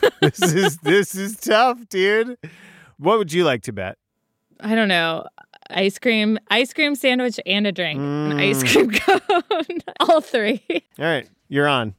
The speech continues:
Speaker 2: Okay. I, uh, well, how are we going to prove it, though? Because Barb, who seems like an owl expert to me, <laughs> told me that this owl
Speaker 1: I think we need to
Speaker 2: was
Speaker 1: go for the
Speaker 2: pooping on
Speaker 1: internet
Speaker 2: her
Speaker 1: for this
Speaker 2: awning.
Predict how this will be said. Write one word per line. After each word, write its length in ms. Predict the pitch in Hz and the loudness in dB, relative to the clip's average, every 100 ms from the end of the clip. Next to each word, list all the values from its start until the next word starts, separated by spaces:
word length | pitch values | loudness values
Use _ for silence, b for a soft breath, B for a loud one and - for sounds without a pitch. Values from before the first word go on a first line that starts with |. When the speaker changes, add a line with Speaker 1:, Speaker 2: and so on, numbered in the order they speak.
| _ 208 | _ -2
Speaker 2:
Okay. 420 | 220 226 180 175 202 - - | 0 0 -2 -6 -14 -10 -2
I, 160 | 214 | 0
uh, 160 | 220 233 | 0 0
well, 160 | 269 | 2
how 140 | 254 269 | 4 4
are 80 | 285 | 4
we 60 | |
going 200 | 277 269 | 2 -2
to 60 | 247 | -2
prove 160 | 277 262 | -2 -2
it, 60 | |
though? 80 | 208 | -2
Because 260 | 190 214 185 - - | -2 -4 -6 -10 -4
Barb, 560 | 190 214 226 196 196 - | 2 4 4 2 -2 -4
who 160 | 196 | -4
seems 420 | 214 - 302 392 403 | -4 -2 -2 -2 -4
like 180 | 392 | -4
an 100 | 381 | -4
owl 320 | - 311 311 233 | -4 -2 -2 -2
expert 480 | 226 - 240 - | -4 -8 -8 -8
to 120 | - 269 | -6 -4
me, 460 | 254 196 180 185 | -2 -2 -4 -8
<laughs> 40 | - | -10
told 340 | - 403 285 | 0 2 2
me 100 | 294 - | -2 -2
that 180 | 277 - | -4 -2
this 180 | 311 - | -8 -4
owl 300 | - 214 196 | 0 2 2
Speaker 1:
I 40 | 196 | 0
think 160 | 233 | 0
we 100 | 269 | 0
need 240 | 233 220 180 | 2 0 2
to 60 | |
Speaker 2:
was 80 | 262 | 4
Speaker 1:
go 140 | 180 165 | 4 2
for 100 | 294 | 0
the 60 | 294 | 4
Speaker 2:
pooping 180 | 302 302 | 4 4
on 160 | 247 | 2
Speaker 1:
internet 80 | 262 | 2
Speaker 2:
her 120 | 240 208 | 0 0
Speaker 1:
for 40 | |
this 80 | 127 | 0
Speaker 2:
awning. 480 | 202 127 - - | 0 -2 -4 -8